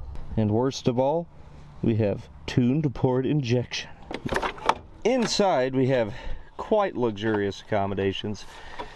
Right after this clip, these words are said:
in the C four Vette. There seems to be a horticulture experiment going on here. There's all kinds of things growing in the floors. She's got the digital dash. Uh,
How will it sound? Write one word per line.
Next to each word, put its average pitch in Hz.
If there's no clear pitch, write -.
in 123
the 107
C 107
four 104
Vette. 104
There 127
seems 147
to -
be 123
a 107
horticulture 117
experiment 110
going 104
on 101
here. 104
There's 110
all 123
kinds 117
of 104
things 104
growing 113
in 110
the 107
floors. 107
She's 247
got 208
the 156
digital 120
dash. 127
Uh, 107